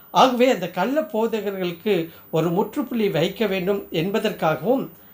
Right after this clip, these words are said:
இந்த ஒன்று யோவான் நிருபம் எழுதப்பட்டது என்பதை நாம் அறிந்து கொள்வோம். தொடர்ந்து வருகிற செய்திகளில் ஒன்று யோவான் நிருபத்தை நாம் தியானிக்க இருக்கிறோம். திரியேக தேவன் தாமே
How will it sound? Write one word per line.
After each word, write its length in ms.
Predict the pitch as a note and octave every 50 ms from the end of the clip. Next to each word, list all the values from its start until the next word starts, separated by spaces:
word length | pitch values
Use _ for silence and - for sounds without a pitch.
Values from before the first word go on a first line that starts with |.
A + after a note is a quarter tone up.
| _ _ _
இந்த 140 | _ D#3 C#3+ D3
ஒன்று 260 | E3 E3+ F3+ G3 G#3
யோவான் 380 | F#3+ G3 F3 E3+ D#3+ D3+ C#3 C3
நிருபம் 340 | C#3+ C3 B2+ D3 D3+ B2+ A#2 - - - - _
எழுதப்பட்டது 720 | - D3+ D#3+ G3+ C4+ B3+ A#3 - G3+ E3+ - D#3 C#3+ D#3 C#3+
என்பதை 360 | C3+ B2+ C3+ C3+ B2+ C#3 C3+ B2 A2+ A2+ - - - -
நாம் 240 | - C3 A#2 A2+ - -
அறிந்து 300 | - A2+ A#2+ A#2 A2 A2+ - -
கொள்வோம். 480 | A#2+ A2 A2 A2 A#2 A2 G#2+ G2+ G2 F#2 - - - - - -
தொடர்ந்து 340 | - G3 A3+ C4+ C#4+ C#4 C4+
வருகிற 340 | G#3 F3 E3 D#3+ E3 D#3 D#3+ D3+ D3 C#3 B2 A#2+ A#2 A2+ - -
செய்திகளில் 640 | D3+ C3+ C#3 D3 D3+ C#3+ C#3 C3+ C3+ C3+ D3 D#3 D3 C3+ A2+ - - - - - - - D3
ஒன்று 220 | D3 F3 F3 F#3
யோவான் 360 | F3+ F3 E3+ D3+ D3+ C#3 C3 C3+
நிருபத்தை 440 | C3+ B2 A#2+ B2 A#2 - D3+ C3 A#2+ A2+ G#2+ - - - _ -
நாம் 220 | A#2 A#2 A#2+ A2+
தியானிக்க 420 | G#2+ A2+ B2 A#2+ A#2 A#2+ A#2 - - A2+
இருக்கிறோம். 420 | A2+ A2 - B2 A#2+ B2 A#2 A2+ - - - - - -
திரியேக 380 | F3 F3+ F#3+ F#3+ F3+ E3+ D#3
தேவன் 320 | C3+ C#3 C3 B2 B2 A2+ -
தாமே 300 | B2+ A#2 G#2+ A2 A#2 A2+